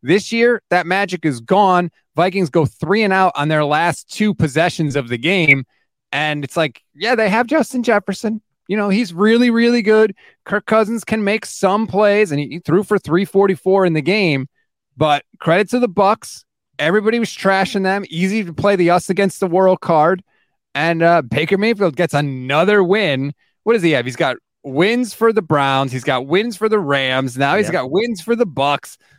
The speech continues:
Speaker 1: Like, damn, man. In, in short spurts, Baker can give you a little life.
Speaker 2: Is he the new Ryan Fitzpatrick who's gonna bounce around the league and have
Speaker 1: Yeah.
Speaker 2: all these wins for all <laughs> these different teams? Like, you have to wonder, maybe.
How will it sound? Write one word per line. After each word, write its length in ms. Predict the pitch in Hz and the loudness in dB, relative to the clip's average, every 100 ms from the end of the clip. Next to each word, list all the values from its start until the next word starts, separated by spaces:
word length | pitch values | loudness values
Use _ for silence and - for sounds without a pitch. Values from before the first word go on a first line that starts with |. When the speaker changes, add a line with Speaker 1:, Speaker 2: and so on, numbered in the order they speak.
| _ - | _ -8
Speaker 1:
Like, 240 | 160 165 _ | -6 -6 _
damn, 360 | 175 254 226 131 | -4 0 0 -2
man. 420 | 127 131 151 143 _ - | -2 0 -2 -6 _ -4
In, 120 | 170 | -2
in 200 | 175 170 | 0 -2
short 380 | - 240 285 247 | 0 2 2 0
spurts, 580 | - - 269 233 - - | -6 2 4 4 0 -8
Baker 380 | - 208 220 | -2 -2 -2
can 200 | 202 196 | -2 -2
give 160 | 180 202 | 0 2
you 120 | 202 | 4
a 20 | |
little 200 | 190 190 | 4 4
life. 400 | 170 202 120 - _ _ _ _ | 4 0 -2 -10 _ _ _ _
Speaker 2:
Is 160 | 123 120 | -12 -10
he 160 | 143 165 | -8 -8
the 140 | 151 | -6
new 240 | 131 143 | -4 -4
Ryan 400 | 131 117 123 131 | -4 -6 -6 -8
Fitzpatrick 720 | 120 113 - 117 113 143 131 | -10 -14 -10 -8 -6 -6 -8
who's 220 | - 110 101 | -8 -10 -8
gonna 180 | 113 | -10
bounce 380 | 104 117 117 120 | -4 -4 -4 -6
around 200 | 117 120 | -6 -6
the 60 | 113 | -6
league 320 | 110 117 117 | -6 -6 -6
and 80 | 110 | -6
have 120 | 110 | -6
Speaker 1:
Yeah. 100 | 107 | -6
Speaker 2:
all 80 | 110 | -6
these 240 | 117 107 | -6 -6
wins 320 | 110 120 127 | -2 -2 -4
for 180 | - 135 | -6 -2
all 160 | 143 151 | 0 -2
<laughs> 120 | - | -2
these 240 | 190 160 - | -4 -4 -6
different 460 | - 165 160 135 | -4 -2 -4 -8
teams? 320 | 139 135 151 | -6 -6 -6
Like, 140 | 135 113 | -8 -8
you 160 | 120 | -6
have 120 | 120 117 | -8 -8
to 80 | 113 | -10
wonder, 320 | 110 117 92 | -8 -8 -10
maybe. 420 | 98 120 95 | -4 -4 -6